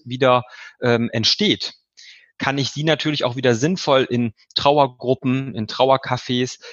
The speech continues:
oder anderer Form auch einsetzen und, äh, damit wieder ein Stück mehr Begleitung sogar zurückführen. Und es heißt ja auch nicht, ich nehme jetzt mal ein Beispiel raus,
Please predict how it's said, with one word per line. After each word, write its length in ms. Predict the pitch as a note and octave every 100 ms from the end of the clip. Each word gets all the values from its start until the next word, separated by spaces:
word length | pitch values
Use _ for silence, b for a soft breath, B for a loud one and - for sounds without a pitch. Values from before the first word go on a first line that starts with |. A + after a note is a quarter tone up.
| B
oder 520 | B2 A#2+ A#2 A#2 -
anderer 320 | D3 F#3 C#3
Form 280 | G#2 A#2 G#2+
auch 140 | G#2 -
einsetzen 800 | A#2 D3 D3 A2+ - - D#3+ G3+ b b
und, 340 | - C3 C3 -
äh, 140 | B2
damit 340 | A#2+ B2 D#3 C3+
wieder 240 | D3+ C#3
ein 140 | B2+ A#2+
Stück 300 | - D3 -
mehr 500 | B2+ D#3 E3+ G#2+ G2
Begleitung 520 | A#2+ B2+ C3+ D3+ C3+
sogar 260 | B2+ B2 A#2+
zurückführen. 800 | - B2+ - - - G#2+ D3 F#3+ B B B
Und 180 | C#3 D3
es 220 | C3 -
heißt 260 | C#3+ F3 -
ja 100 | G#2+
auch 160 | A#2+
nicht, 560 | C3 A3 - - - - F2
ich 100 | A#2+
nehme 160 | B2+
jetzt 140 | C3 B2+
mal 100 | A2+
ein 100 | A2
Beispiel 340 | D3 F#3+ B2+
raus, 280 | G#2+ G#2